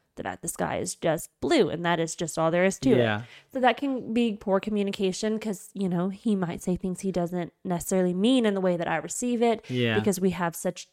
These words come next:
Speaker 1: different communication
Speaker 2: Yeah,
Speaker 1: styles.
Speaker 2: and, you know, me being a man and you a woman,
Speaker 1: Yeah.
Speaker 2: when you communicate to me that you have an issue or you had a bad day,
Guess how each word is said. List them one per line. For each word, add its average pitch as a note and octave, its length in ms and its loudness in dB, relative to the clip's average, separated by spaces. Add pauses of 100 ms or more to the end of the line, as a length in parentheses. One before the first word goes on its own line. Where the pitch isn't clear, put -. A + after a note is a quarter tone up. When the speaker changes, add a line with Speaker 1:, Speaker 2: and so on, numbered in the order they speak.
Speaker 1:
different F3+ 420 0 (120)
communication E3+ 720 -2
Speaker 2:
Yeah, F#3 80 -6
Speaker 1:
styles. E3+ 440 2
Speaker 2:
and, B2 300 -2
you B2+ 80 2
know, A#2 220 0
me A#2+ 320 -2
being A#2 260 -2
a A2 40 -4
man A2 480 -4
and A2 420 -14 (160)
you A2+ 180 -2
a G#2+ 40 2
woman, A2+ 480 0
Speaker 1:
Yeah. F#3+ 240 -6 (120)
Speaker 2:
when B2 200 -2
you B2 400 0
communicate A#2+ 600 -4
to - 100 -14
me A2+ 180 -6
that G2 80 -8
you G#2+ 180 -6
have G#2 440 -6
an A#2 180 -6
issue A2 460 -4
or B2+ 100 -8
you A2 180 -4
had A2 220 -4
a G#2+ 60 -6
bad A2 300 -4
day, C#3 420 -2